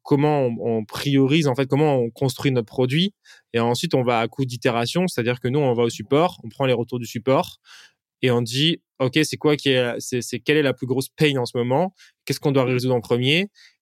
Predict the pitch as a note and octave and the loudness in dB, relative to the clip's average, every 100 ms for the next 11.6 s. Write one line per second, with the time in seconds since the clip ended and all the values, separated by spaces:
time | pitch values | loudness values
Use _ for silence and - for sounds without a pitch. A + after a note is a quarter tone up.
0 | _ B2 B2 A2+ - - B2 A#2 - B2+ | _ 0 0 0 -2 0 0 0 -2 -4
1 | A#2+ A#2 A2+ A#2+ - B2+ B2+ B2 A2+ A2 | 0 0 0 -2 -4 -4 -2 -4 -2 0
2 | A#2 D#3+ C3 G#2+ A#2+ A#2+ A#2+ A2 A2 D3 | 0 2 0 -2 -2 -2 -2 -2 -2 -4
3 | E3+ - _ A2+ A#2 - C3 C3+ - D#3+ | -6 -14 _ -2 -2 -2 -2 0 2 2
4 | F#3 F3 C3+ C3 - _ B2+ A#2+ C3+ D3+ | 4 2 0 -4 -8 _ -2 0 2 2
5 | D3 A#2+ A2+ A2 A2+ - C3+ B2 G#2+ G#2 | 0 0 -2 -4 -6 -2 -2 -2 -4 -4
6 | - - - - _ G#2+ G#2+ G#2+ A#2 A#2 | -6 -18 -20 -20 _ -4 -4 -4 -2 -2
7 | A2+ A2+ - A#2+ - A#2 B2+ D#3 C#3 - | -4 -6 -2 -4 -2 -2 2 0 0 -2
8 | C#3 C3+ B2+ - A2+ A#2 D3 B2 A2+ B2+ | -2 -2 -4 -6 -8 -2 0 0 0 0
9 | B2 G#2+ G2+ G#2 A2+ C#3+ C3 G#2+ G#2 _ | 0 0 -2 -4 0 2 2 -2 -8 _
10 | _ _ _ _ _ - - B2 B2 A#2 | _ _ _ _ _ -20 -6 -2 -2 0
11 | B2+ B2+ C3 B2+ D3+ D3 | 0 2 0 0 -4 -4